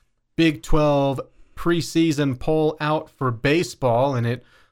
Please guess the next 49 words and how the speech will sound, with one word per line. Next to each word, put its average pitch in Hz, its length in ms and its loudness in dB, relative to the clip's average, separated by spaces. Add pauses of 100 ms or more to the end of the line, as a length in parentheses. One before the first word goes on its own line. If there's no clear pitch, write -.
(100)
follows 156 540 0
as 123 360 -6
such. 202 400 0
T 240 200 -6
C 214 240 -6
U 202 280 -2
picked - 360 -6
to 156 80 -4
win 165 340 0
the 139 80 -4
conference. 165 580 -4
Not, 151 360 -4 (320)
not 147 360 -4
much 151 220 -2
of 135 80 -2
a 135 40 -4
shock, 147 340 -2
especially 151 340 -4
if, 127 100 -8 (320)
uh, 131 200 2
from 135 220 -2
what 139 120 -2
we 131 80 -2
saw 135 240 0
yesterday, 131 720 0 (560)
um, 120 240 2
with 123 100 0
the 123 80 -6
preseason 123 580 0
team. 135 460 0
They 123 160 2
led 120 200 0
the 120 80 -2
way 117 160 2
with 107 120 -4
five. 127 560 0 (560)
Um, 107 380 0
they 131 180 0
had 120 240 2
eleven 123 480 0
first 131 340 -4
place 123 300 0
votes. 127 480 -2
Texas 147 500 -2
sits - 240 -4
in 117 80 -2
second. 131 420 -2
They 127 120 2
had 120 300 0